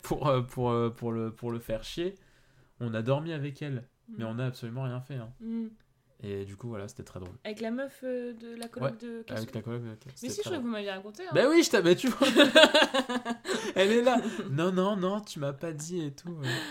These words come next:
Speaker 1: Bon,
Speaker 2: Je suis un
Speaker 1: on
Speaker 2: peu,
Speaker 1: dit
Speaker 2: euh,
Speaker 1: vague, là, vague, euh, s'il vous plaît. Zodiac, je suis, non,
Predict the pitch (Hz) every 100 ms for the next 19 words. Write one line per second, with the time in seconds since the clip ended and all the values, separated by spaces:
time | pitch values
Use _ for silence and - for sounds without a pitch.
0 | 262 - 131 135 135 151 151 151 135 113
1 | 98 - 107 98 - - 90 101 - 104
2 | 98 - - _ _ _ _ _ _ 120
3 | 117 143 135 120 - 117 117 123 120 113
4 | 117 117 113 110 110 113 113 107 104 104